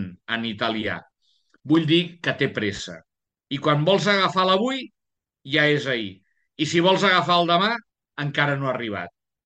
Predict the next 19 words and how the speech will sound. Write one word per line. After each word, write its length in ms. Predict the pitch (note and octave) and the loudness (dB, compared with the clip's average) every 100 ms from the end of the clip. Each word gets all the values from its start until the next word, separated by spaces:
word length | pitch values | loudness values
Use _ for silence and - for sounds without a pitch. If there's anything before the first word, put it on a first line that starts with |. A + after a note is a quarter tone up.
| _ - | _ -4
I 140 | C#3 | -2
et 140 | C3 G2+ | 0 0
queda 260 | F3 E3+ D#3 | 2 2 2
sempre 400 | E3+ E3+ E3+ E3 | 0 0 0 -2
en 80 | C#3 | -2
aquesta 540 | - C#3+ C#3+ - C3+ - | -2 -4 -4 -4 -4 -2
tensió 540 | B2+ A#2+ - F3+ F#3+ | -2 -2 -4 -2 -4
contínua 680 | E3 B2 A#2 C3+ D3 F3 A3 G#3+ _ _ _ | -4 -8 -6 -4 -2 -2 -4 -8 _ _ _
d'un 220 | C3+ F3 | 0 2
avui 360 | D3+ C3+ D3 C#3+ | 2 4 2 2
que 160 | C3 A#2+ | -2 -4
és 120 | G#2+ | -2
ahir 280 | A#2 A#2+ C#3+ - _ _ - | -2 -2 -6 -10 _ _ -6
i 120 | C3 | -4
no 140 | A#2 | -2
és 160 | A2+ G2 | -4 -4
demà. 320 | G#2 F#2 D#2+ - _ _ _ _ _ | -6 -8 -12 -18 _ _ _ _ _
Viure 360 | - E3 E3 D3+ | -2 4 6 4
així 240 | C#3 F#3 | 2 -2